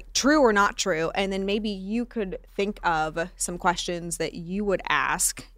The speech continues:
if you were, like, that you wanted to add. But then at some point, I'd like to do an episode where we flip this and that you ask questions that y-, a man should ask before dating a younger girl.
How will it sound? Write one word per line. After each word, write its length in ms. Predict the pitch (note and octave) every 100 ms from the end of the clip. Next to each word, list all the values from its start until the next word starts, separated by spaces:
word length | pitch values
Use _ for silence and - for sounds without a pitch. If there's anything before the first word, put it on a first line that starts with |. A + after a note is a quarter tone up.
| -
if 160 | E3
you 480 | E3+ E3+ E3+ F3 E3+
were, 540 | - D#3+ D3+ D3 D3 D#3+ - -
like, 180 | - E3+
that 80 | F3+
you 100 | F3+
wanted 240 | F3+ D#3+ D#3+
to 120 | -
add. 280 | C3+ - - -
But 120 | G3
then 160 | A3 G3+
at 80 | G3+
some 160 | D4
point, 220 | - A3
I'd 40 | E3+
like 180 | F3 F3
to 40 |
do 40 | E3
an 60 |
episode 260 | D#3+ - E3+
where 100 | D3
we 60 | -
flip 240 | - C#4
this 300 | - - - - _ - _
and 160 | F3+ E3+
that 220 | E3 - - - - -
you 220 | G#3+ A#3+
ask 320 | E3+ F3 -
questions 480 | - F3 - E3+ D#3+
that 140 | D#3+ -
y-, 220 | F3 E3 - -
a 160 | F3 - -
man 460 | G3 G3+ C#4+ F#4 F4+
should 220 | - G3
ask 400 | E3+ D#3 - -
before 300 | G3 F#3 F3+
dating 340 | F#3 F3 E3+
a 80 | E3
younger 240 | D3+ C#3 -
girl. 300 | F#3 -